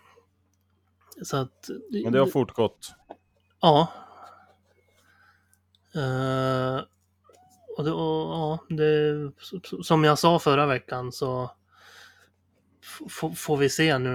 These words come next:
Speaker 1: hur länge jag orkar köra på det utan att känna att, för nu börjar jag känna lite mer också, speciellt i värmen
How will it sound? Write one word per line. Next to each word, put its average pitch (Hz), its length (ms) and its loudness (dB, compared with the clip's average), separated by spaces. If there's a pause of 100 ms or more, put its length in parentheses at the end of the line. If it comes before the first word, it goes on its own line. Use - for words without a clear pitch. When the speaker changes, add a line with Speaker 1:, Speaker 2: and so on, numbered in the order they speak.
Speaker 1:
hur 135 360 -4
länge 143 340 -2
jag 131 100 0
orkar 131 240 -2
köra 127 280 -4
på 147 240 -2
det 131 80 -4
utan 131 400 -4
att 127 120 -8
känna 127 420 -6
att, - 160 -10
för - 160 -8
nu 147 160 0
börjar 139 340 -2
jag 135 100 -2
känna 143 340 -2
lite 139 220 -6
mer 131 200 -2
också, 135 240 -4
speciellt 147 440 -2
i 151 40 2
värmen 131 680 0